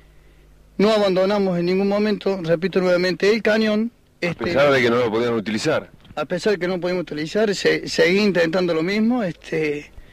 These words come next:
Speaker 1: pasó aproximadamente tres metros rasantes sobre, arriba de nuestra pieza y donde arrojó los proyectiles atrás nuestro. Este, la verdad que en este momento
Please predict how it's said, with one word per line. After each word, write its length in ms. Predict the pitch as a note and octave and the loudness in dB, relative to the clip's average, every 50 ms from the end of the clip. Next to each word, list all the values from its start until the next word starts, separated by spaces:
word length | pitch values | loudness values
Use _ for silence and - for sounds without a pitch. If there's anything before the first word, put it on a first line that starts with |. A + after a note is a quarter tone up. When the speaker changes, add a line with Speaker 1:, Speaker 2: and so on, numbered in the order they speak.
| - - - - - - - - - - - - - - - - - | -20 -20 -20 -20 -20 -20 -20 -20 -20 -20 -20 -20 -20 -20 -8 2 4
Speaker 1:
pasó 440 | E3+ E3+ E3+ - G#3+ G#3+ G#3+ G3+ G3 | 6 6 6 6 6 6 8 6 6
aproximadamente 880 | F#3 F3 F3+ E3+ - F#3 F#3 F#3+ G3 G3 G3 G3+ G#3+ G#3 F3+ - F3+ | 4 2 0 0 2 2 2 2 2 2 2 0 0 0 0 -2 -2
tres 240 | E3 - G#3 G#3+ G3 | -2 0 0 2 2
metros 440 | F3+ G#3 G#3+ A3 G#3 - F#3 F3+ D#3 | 2 2 0 -2 -4 -6 -6 -6 -4
rasantes 580 | F3 F3 F3 - G#3+ G3+ F#3+ D#3+ F#3 F3 D#3+ | -4 -4 -2 0 0 0 0 0 0 -2 0
sobre, 500 | - F3 D#3+ D3+ D3+ D3 D3 D3 D3+ D3 C3 - - - - - - - - - | 0 0 0 2 2 0 0 -2 -4 -6 -8 -10 -14 -20 -20 -20 -20 -16 -10 -6
arriba 320 | D#3+ D#3+ F#3+ F#3+ F#3+ F#3 | 0 2 4 6 6 6
de 60 | E3+ | 4
nuestra 260 | E3 F3 D3+ - F#3 | 2 0 -2 -2 -2
pieza 480 | F3+ - C4 B3+ G#3+ F#3 - G#3 G#3+ A#3+ - - - - - - - - _ - - - _ _ _ - | -2 0 2 2 2 2 2 2 0 0 -2 -8 -20 -20 -20 -20 -20 -20 _ -20 -20 -20 _ _ _ 0
y 80 | F3+ | 2
donde 260 | F3+ F#3 F#3+ F3 F3 | 2 4 4 4 2
arrojó 380 | F3+ E3 F#3 F#3 E3+ - G#3+ G#3 | 2 2 2 2 4 6 6 6
los 580 | G3 F#3+ F3 E3+ E3 D#3+ D#3 D#3 D3+ C#3+ - - - | 6 6 4 4 2 0 0 -2 -4 -6 -10 -12 -2
proyectiles 880 | - G#3+ A3+ G#3+ G3 G3+ G3+ F#3+ - - G#3+ G3+ F#3+ G3 G#3 G#3 - - - - - - - | 2 4 6 6 6 4 2 0 0 2 2 2 2 2 0 0 -4 -10 -20 -20 -20 -20 -10
atrás 340 | - - F3 F3+ - F#3 F3+ | -4 -2 -2 0 2 2 2
nuestro. 520 | F3 F3 E3+ D3+ C#3 C3 - C#3 C#3 D3 - | 2 2 0 -2 -4 -6 -6 -8 -8 -8 -4
Este, 920 | - D#3 D3+ C#3+ - - - - E3+ D#3 D3+ D3 D3 C#3+ D3 C#3+ D3 - - - - - - - | -2 -2 -2 -2 -4 -10 -10 -4 -2 0 0 0 0 -2 -4 -4 -8 -10 -14 -20 -20 -20 -8 -2
la 120 | E3+ E3 | 2 4
verdad 400 | D#3+ E3 E3+ F#3+ G3+ A3+ A#3+ A3+ | 6 6 6 4 4 4 2 2
que 320 | F#3+ - F#3 F3 D#3+ D#3 D#3 | 0 -2 -4 -4 -2 0 0
en 80 | E3 | 0
este 180 | F#3+ F#3 - F#3 | -2 -2 -2 -2
momento 600 | E3+ E3 E3 F#3+ G#3+ A3 G3+ - A3+ A3 A3 A#3 | 0 0 0 0 0 -2 -2 0 0 0 0 -2